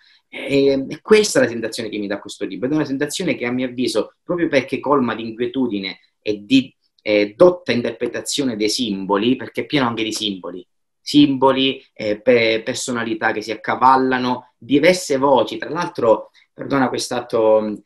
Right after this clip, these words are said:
da recensore letterario, no? Eh, mi piace molto il fatto che loro parlino e quindi si dispieghi il libro. Cioè, nel senso, queste lunghe pagine in cui il figlio, eh, rinnegato di Hegel parla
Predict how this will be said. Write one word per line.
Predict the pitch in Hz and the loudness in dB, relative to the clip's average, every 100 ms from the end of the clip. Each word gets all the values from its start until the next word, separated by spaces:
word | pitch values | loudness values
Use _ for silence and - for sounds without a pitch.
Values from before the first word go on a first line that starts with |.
| _ _ | _ _
da | - 107 104 104 104 104 104 104 | -4 0 0 0 -2 -2 -4 -4
recensore | 113 117 110 107 120 113 | -4 -4 -4 0 2 2
letterario, | 110 107 110 107 104 101 | 0 -2 -2 0 0 -2
no? | 95 107 120 - _ - - _ | -4 -4 -6 -10 _ -20 -20 _
Eh, | - 117 113 113 | 4 6 6 2
mi | 131 | 0
piace | 139 160 156 | 2 2 2
molto | 151 175 175 - 143 | 2 2 0 2 2
il | 123 | 2
fatto | 147 147 135 | -4 -4 -6
che | 117 | -2
loro | 127 135 120 | 2 2 4
parlino | 139 151 156 151 143 | 4 4 2 -4 -6
e | 131 | -8
quindi | - 139 135 135 139 | -2 4 4 2 -4
si | 120 117 117 - | -4 -6 -6 -8
dispieghi | - 113 - - 123 120 123 127 113 | -10 -8 -6 2 4 4 2 0 -4
il | 107 | -6
libro. | 92 87 - - - _ _ _ | -8 -10 -16 -20 -20 _ _ _
Cioè, | - 131 | 4 6
nel | 127 | 6
senso, | 147 123 120 | 2 0 0
queste | 143 - 135 | -2 -2 2
lunghe | 139 180 151 135 | 6 6 6 6
pagine | 131 135 117 107 104 | 8 6 4 -4 -8
in | 104 | -2
cui | 120 123 | 2 2
il | |
figlio, | - 127 120 | 2 -4 2
eh, | 107 98 101 98 | 2 2 -2 -2
rinnegato | 110 104 107 127 | -4 -2 0 -2
di | 104 | -2
Hegel | 107 104 - | 0 -2 2
parla | 107 98 82 85 87 | 6 6 4 -6 -10